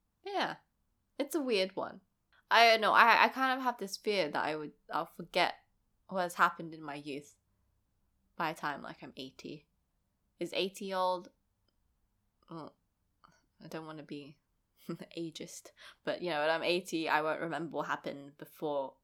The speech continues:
I was, like, forty. That's, uh, yeah. It, it's a real fear. If you have any tips or tricks to help stimulate my brain, my memory box,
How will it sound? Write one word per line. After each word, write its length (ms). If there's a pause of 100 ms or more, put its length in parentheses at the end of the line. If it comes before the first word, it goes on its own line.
(160)
I 80
was, 120
like, 160
forty. 460 (760)
That's, 360
uh, 160
yeah. 220 (300)
It, 120
it's 220
a 80
real 240 (100)
fear. 340 (1500)
If 180
you 120
have 200
any 260
tips 400
or 60
tricks 640
to 80
help 220 (120)
stimulate 960 (480)
my 400 (720)
brain, 520 (460)
my 280
memory 440
box, 600